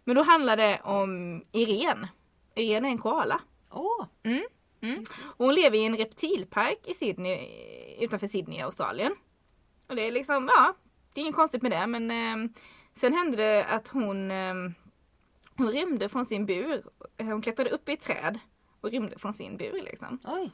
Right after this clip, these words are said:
Speaker 1: Och varför gjorde hon det? Ja, men hon var, hon var peppad inför parningssäsongen.
Speaker 2: Nej, men, ja, men det är klart.
Speaker 1: Så
Speaker 2: Det är klart. Har man
Speaker 1: hon
Speaker 2: en
Speaker 1: var
Speaker 2: säsong
Speaker 1: sugen.
Speaker 2: på året,
Speaker 1: Hon var
Speaker 2: då
Speaker 1: sugen, helt enkelt.
Speaker 2: det gäller ju att passa på.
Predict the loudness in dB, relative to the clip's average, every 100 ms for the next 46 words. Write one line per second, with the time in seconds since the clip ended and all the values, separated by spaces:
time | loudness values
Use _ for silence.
0 | -6 -2 0 2 2 2 2 2 0 -4
1 | _ _ _ _ _ _ _ _ -8 -8
2 | -4 -6 0 4 4 0 -8 _ _ _
3 | -10 0 2 2 -2 _ 2 4 0 -12
4 | _ _ _ -6 2 6 6 4 -2 -2
5 | -2 -2 -4 -6 -12 -4 -2 0 0 0
6 | 0 0 0 -4 -2 -4 -4 -10 -16 -18
7 | -20 2 4 4 0 4 6 6 2 0
8 | 6 8 8 8 12 12 12 12 12 12
9 | 10 10 10 10 8 10 10 10 10 10
10 | 8 8 6 2 4 4 2 2 -4 -2
11 | 0 4 4 2 -2 0 -2 -2 -6 -2
12 | -4 -4